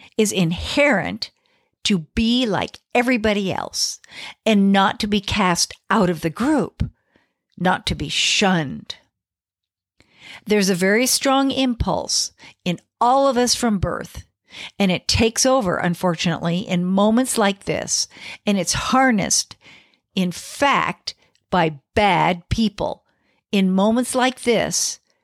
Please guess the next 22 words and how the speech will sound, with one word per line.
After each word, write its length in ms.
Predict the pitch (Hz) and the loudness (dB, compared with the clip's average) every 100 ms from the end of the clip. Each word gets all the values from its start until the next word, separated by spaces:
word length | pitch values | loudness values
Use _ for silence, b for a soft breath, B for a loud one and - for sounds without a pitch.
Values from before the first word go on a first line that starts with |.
| _ _ _ | _ _ _
to 140 | - | -4
produce 920 | 180 165 156 190 233 185 160 - - - _ _ _ _ - | -2 -4 -4 0 2 2 0 -2 -4 -6 _ _ _ _ -12
uniformity. 1200 | 151 175 190 190 185 - 165 143 - 151 - - _ _ _ _ _ _ B B B B | -2 2 4 4 0 -2 -2 -4 -8 -10 -14 -18 _ _ _ _ _ _ B B B B
And 180 | - 214 | 2 4
you 120 | 214 | 4
see 260 | 190 - 294 | 4 2 2
people 320 | - 285 269 | 0 0 0
going 420 | 208 170 226 269 | 0 0 2 2
along 540 | 262 240 220 196 156 170 | 2 2 2 2 -2 -4
with 160 | 156 | -4
this 320 | - 160 156 - - | -2 -2 -2 -4 0
and 220 | 196 190 | 0 2
you 220 | 185 180 | 2 0
lose 580 | 175 214 247 202 202 - - | 0 2 4 2 0 -4 -6
respect 640 | 160 175 - - - 160 - | -4 -2 -2 -2 -2 -2 -4
for 180 | - 151 | -8 -6
them. 360 | 147 151 - - _ _ _ _ _ b b b b b b _ _ _ _ _ | -6 -8 -14 -20 _ _ _ _ _ b b b b b b _ _ _ _ _
I'm 240 | 190 208 | 0 2
not 260 | 214 247 233 | 4 2 2
mad 240 | 220 294 | 2 2
at 160 | 330 208 | 0 0
people. 500 | 208 196 202 220 240 | -2 0 0 -2 -4